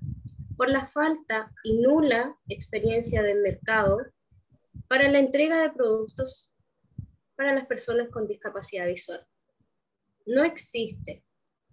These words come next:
hoy en día, año dos mil veintiuno, preocupados por encontrar solución a este problema, fue que decidimos emprender con este negocio llamado Punto Braille.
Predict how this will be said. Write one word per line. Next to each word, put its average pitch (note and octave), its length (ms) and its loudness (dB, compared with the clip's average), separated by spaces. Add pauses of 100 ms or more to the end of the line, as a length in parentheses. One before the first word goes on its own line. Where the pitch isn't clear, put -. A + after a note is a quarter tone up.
(640)
hoy C4+ 260 8
en C4 120 6
día, G3 360 0 (960)
año A3+ 300 4
dos G3 120 0
mil G#3 160 0
veintiuno, A3+ 640 -2
preocupados B3 1000 0 (160)
por G#3+ 140 0
encontrar G#3 480 -2
solución A3 760 0
a A#3 60 -4
este A#3 180 -8
problema, G#3+ 540 -2 (540)
fue D4 100 -2
que E4 140 2
decidimos C4+ 920 2 (680)
emprender C4 640 4
con C4 160 2
este B3+ 180 -4
negocio G#3 600 -4 (100)
llamado A3 720 -4 (160)
Punto D#4 400 2
Braille. E3+ 480 -2